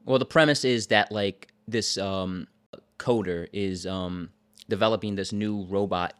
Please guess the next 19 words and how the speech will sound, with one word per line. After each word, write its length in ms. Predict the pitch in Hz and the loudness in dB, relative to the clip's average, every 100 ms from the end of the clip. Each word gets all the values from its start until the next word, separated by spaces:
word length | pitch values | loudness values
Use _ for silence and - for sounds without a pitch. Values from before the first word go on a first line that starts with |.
| - | -10
technology, 840 | 98 101 92 92 87 90 87 87 _ _ _ _ | -8 -4 -4 -4 -6 -8 -8 -10 _ _ _ _
and, 460 | - 101 98 95 - - | -4 -2 0 -2 -6 -8
um, 420 | 104 95 92 92 - | -6 -4 -4 -6 -4
her 140 | 117 | 0
niece, 500 | 110 127 120 - - _ - | 2 2 0 -4 -6 _ -2
their 160 | 113 | -2
parents 360 | - 127 110 92 | 0 0 0 0
die, 240 | 90 82 | -2 -2
and 160 | 82 85 | -4 -4
now 140 | 95 | -4
she 220 | 92 - | -4 -4
has 180 | 98 95 | -4 -4
to 100 | - | -6
be 120 | 95 | -12
the 80 | 92 | -8
legal 260 | 90 98 92 | -6 -6 -4
guardian, 500 | 90 90 90 90 92 _ _ _ | -2 -2 -2 -6 -8 _ _ _
and 220 | 98 95 | -6 -4
she 340 | 90 - 113 | -4 -4 -4